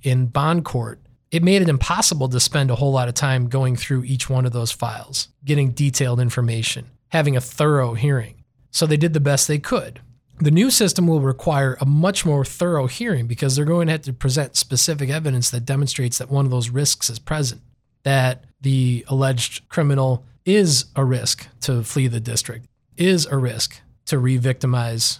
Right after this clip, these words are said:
whoever it is that they allegedly harmed. But these will be for a much smaller number of cases. Because again, if someone's charged with a misdemeanor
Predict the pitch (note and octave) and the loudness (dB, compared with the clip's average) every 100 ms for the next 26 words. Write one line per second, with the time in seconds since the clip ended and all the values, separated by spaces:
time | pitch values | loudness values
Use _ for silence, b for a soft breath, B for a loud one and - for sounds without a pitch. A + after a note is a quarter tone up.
0 | - C#3+ B2+ B2 A#2+ A#2 A#2 A#2 A#2+ A#2+ | -4 -2 0 0 -2 -2 -4 -4 -6 -4
1 | A#2+ A2+ A2 A2+ - D3 A2 G#2 - _ | -4 -4 -6 -6 -6 -4 -6 -8 -16 _
2 | _ _ _ C3+ G3 D3+ C#3 - - _ | _ _ _ 0 2 2 0 -6 -20 _
3 | _ _ - F3+ G3 D#3 D#3+ C#3 D#3 D3 | _ _ -2 2 4 4 2 2 2 2
4 | C#3+ C3+ - - D3 C#3 D3 E3+ - - | 2 -2 -8 -2 0 2 2 0 -2 -6
5 | _ - - E3 F3 F#3 D3 C#3 C#3+ C3 | _ -2 0 4 4 4 4 2 2 0
6 | B2 A#3 B3+ - - - - _ _ _ | 0 0 0 -2 -6 -10 -12 _ _ _
7 | _ - C#3 D3 C3+ C#3 F#3+ C#3+ B2+ - | _ -4 0 2 2 2 2 2 0 -2
8 | E3 D#3 C#3+ - D3+ C3 B2+ C3+ E3+ - | 0 2 2 0 0 2 2 2 2 0
9 | D#3+ D#3+ E3 D#3+ | 0 2 0 0